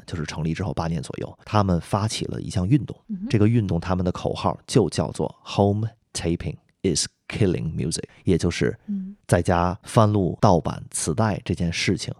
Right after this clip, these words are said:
Speaker 1: 正在杀死音乐，
Speaker 2: 嗯。
Speaker 1: 呃，或者说正在让音乐走向消亡。
Speaker 2: 嗯。
Speaker 1: 对，从他们的角度来说，这个确实是 make sense。他们举了一种例子，就因为翻录设备现在很流行了嘛，所以人们哪怕在听电台节目的时候，也是可以录制音乐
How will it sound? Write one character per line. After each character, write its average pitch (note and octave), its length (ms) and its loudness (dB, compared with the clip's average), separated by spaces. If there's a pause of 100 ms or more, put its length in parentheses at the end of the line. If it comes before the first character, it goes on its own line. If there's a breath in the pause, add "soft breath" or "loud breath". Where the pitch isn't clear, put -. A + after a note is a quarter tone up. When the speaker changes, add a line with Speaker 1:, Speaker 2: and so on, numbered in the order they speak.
Speaker 1:
正 F2+ 260 4
在 F2+ 240 0
杀 G2+ 220 2
死 E2 120 -2
音 E2+ 200 -2
乐， E2+ 160 4
Speaker 2:
嗯。 A#3 280 -2
Speaker 1:
呃， E2 140 -2
或 - 160 0
者 E2 80 0
说 F2 100 -2
正 F2 120 0
在 E2+ 80 2
让 E2 120 2
音 F#2+ 200 4
乐 F2+ 120 4
走 - 140 -6
向 E2 320 0
消 G2 160 2
亡。 - 160 0
Speaker 2:
嗯。 A3 340 -4
Speaker 1:
对， - 200 2
从 - 120 -4
他 D3 140 2
们 D#3 100 4
的 C3 60 6
角 F#2+ 160 2
度 F2+ 140 0
来 F2 100 2
说， F#2 240 2
这 A2+ 140 0
个 G2 160 0
确 - 120 0
实 F2+ 80 4
是 E2 120 0
make - 160 -4
sense。 - 260 -2
他 A2 160 0
们 A2 100 6
举 E2+ 140 2
了 D#2 80 0
一 F#2+ 60 0
种 E2 160 -2
例 E2+ 160 0
子， - 100 -8
就 D#2 60 -2 (140)
因 A#2+ 120 4
为 A2 60 4
翻 A2 180 4
录 A2 80 2
设 G2+ 160 4
备 F#2 80 4
现 F#2 120 0
在 F2+ 60 2
很 E2 220 -4
流 - 140 -2
行 - 120 -2
了 D#2 80 0
嘛， E2+ 120 -2
所 - 120 0
以 F#2+ 140 0
人 F#2+ 180 4
们 A2 300 2
哪 E2+ 140 0
怕 C3+ 160 2
在 G2 120 2
听 A#2+ 220 -2
电 C#3 220 4
台 - 280 -4
节 - 220 -6
目 - 100 -4
的 - 120 -8
时 - 120 -10
候， - 160 -8
也 - 160 -2
是 C3+ 80 2
可 A2 120 0
以 E2 60 2
录 - 140 -4
制 D2 140 -4
音 D3 180 -4
乐 - 120 -4